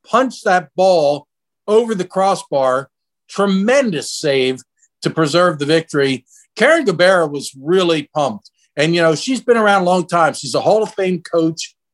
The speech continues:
won a lot of games, and she was just pumped up about the effort of her players. She thought they dug deep and did a great job.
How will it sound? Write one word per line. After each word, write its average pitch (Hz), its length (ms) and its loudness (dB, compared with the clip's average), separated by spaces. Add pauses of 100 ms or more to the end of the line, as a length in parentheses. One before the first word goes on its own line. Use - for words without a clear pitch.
won 180 180 0
a 220 80 0
lot 190 220 4
of 165 80 -6
games, 147 580 -4 (300)
and 147 340 0
she 269 220 -2
was 214 240 0
just - 320 -4 (440)
pumped 302 320 0
up 247 200 0
about 165 320 -2
the - 160 -20
effort 180 440 -2 (320)
of 165 180 -2
her 220 500 4 (100)
players. 240 600 -2 (220)
She 233 300 -4
thought 214 360 2
they 180 140 2
dug 196 340 0
deep 202 280 -2
and 151 140 -2
did 160 160 0
a 147 40 -8
great 180 300 -2
job. 151 400 0